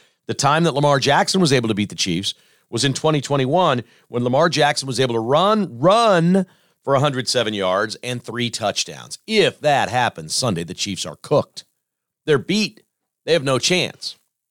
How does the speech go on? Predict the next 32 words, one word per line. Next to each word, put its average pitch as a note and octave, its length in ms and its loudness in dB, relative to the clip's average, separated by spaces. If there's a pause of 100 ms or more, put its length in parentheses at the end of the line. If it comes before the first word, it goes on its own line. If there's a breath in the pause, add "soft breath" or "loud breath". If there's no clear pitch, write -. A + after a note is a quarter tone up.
(800)
Now, A#2 120 -2
you'll C3+ 180 2
recall C#3+ 440 4
about B2+ 220 2
twenty B2+ 240 0
twenty-one, B2+ 560 2
the A#2+ 60 -2
Chiefs - 240 0
had G#2 160 0
no G2 100 2
defense. - 680 -4 (480)
The - 60 -20
Chiefs - 340 -2
were C#3+ 100 -2
rebuilding D3 560 0
their G#2 100 0
defense. D#2 520 -10 (400)
They've C3+ 120 0
now D3 220 2
rebuilt D#3 360 2
their C3+ 100 -2
defense B2 340 0
into A#2 100 -4
the A2 60 -2
number B2 220 -2
two B2+ 120 -4
defense G#2+ 360 -2
in - 40 -10
the G2 80 -2
N F#2+ 100 -2
F F#2 100 -4
L. B2 340 2